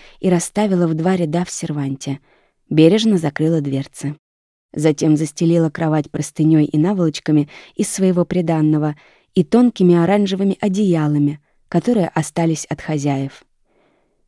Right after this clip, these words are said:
Повесила в старый деревянный шкаф брюки, рубашки и пиджаки Джорджа, два своих платья и три вязаных жакета.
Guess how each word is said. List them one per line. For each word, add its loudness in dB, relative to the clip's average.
Повесила 2
в -8
старый 0
деревянный 2
шкаф -6
брюки, 0
рубашки 0
и 0
пиджаки 0
Джорджа, 0
два 2
своих -4
платья -4
и -2
три 4
вязаных 4
жакета. -8